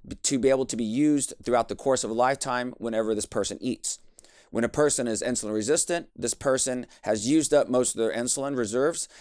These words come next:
and doesn't have a whole lot when they get older, and they're gonna be resi-, uh, relis-, uh, resistant or reluctant to release more insulin as they age and as they eat.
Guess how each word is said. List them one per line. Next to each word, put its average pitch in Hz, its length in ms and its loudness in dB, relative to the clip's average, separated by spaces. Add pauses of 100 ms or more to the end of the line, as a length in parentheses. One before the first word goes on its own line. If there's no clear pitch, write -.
(120)
and 120 200 0
doesn't 127 220 2
have 131 220 0
a 123 80 4
whole 123 180 2
lot 117 300 2
when 113 120 -4
they 104 100 -4
get 110 140 0
older, 123 360 2 (280)
and 123 240 0
they're 127 120 4
gonna 131 240 0
be 127 180 2
resi-, 113 460 0
uh, 113 140 2
relis-, 127 440 2
uh, 107 80 0
resistant 131 480 0
or 117 100 0
reluctant 123 520 0
to 117 180 -2
release 117 380 2
more 117 180 0
insulin 110 500 -4
as 113 200 0
they 104 120 -2
age 131 380 0 (340)
and 110 160 -2
as 107 180 0
they 101 80 -2
eat. - 400 -6